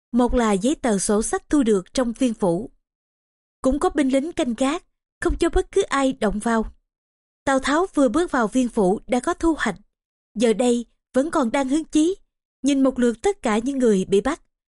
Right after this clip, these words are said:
nói giọng vô cùng ngạo mạn: "Khi xưa Tiêu Hà vào Hàm Dương, tước tiên thu các sách vở điển chương." Vừa nói, Tào Tháo vừa tiến đến đống sách vở giấy tờ.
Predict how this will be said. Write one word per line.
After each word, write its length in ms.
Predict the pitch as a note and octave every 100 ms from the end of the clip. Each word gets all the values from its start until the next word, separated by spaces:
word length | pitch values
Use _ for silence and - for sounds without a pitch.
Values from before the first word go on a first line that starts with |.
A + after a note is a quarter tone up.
| _
nói 200 | - E4 G4
giọng 200 | A3+ F3+
vô 120 | - B3+
cùng 220 | A#3 G3
ngạo 160 | F#3+
mạn: 320 | G3 F#3+ F3 G#3 _ _ _ _ _ _ _ _ _ -
"Khi 160 | D4+ C#4
xưa 200 | D4+ C#4+
Tiêu 200 | D4+ C4
Hà 280 | A3+ F#3
vào 160 | F3 G#3
Hàm 220 | F#3+ F#3
Dương, 240 | E3+ A#3 B3 _ _ _ _ _ -
tước 220 | F4 -
tiên 240 | D#4 D#4 - _ -
thu 140 | C#4+
các 160 | C#4+ F#4
sách 260 | - G4+
vở 160 | - G3
điển 220 | G#3 A3
chương." 260 | - C#4+ C#4 - _ _ _ _ _ _ _ _ _ -
Vừa 120 | B3+
nói, 280 | A#3 B3+ F4+ -
Tào 140 | B3+
Tháo 220 | A#3 B3+
vừa 160 | D4+ C#4+
tiến 240 | - C4
đến 180 | D4 C#4+
đống 140 | D#4
sách 240 | C#4 F#4 -
vở 160 | G#3 F#3
giấy 120 | C#4
tờ. 300 | D4+ B3 A3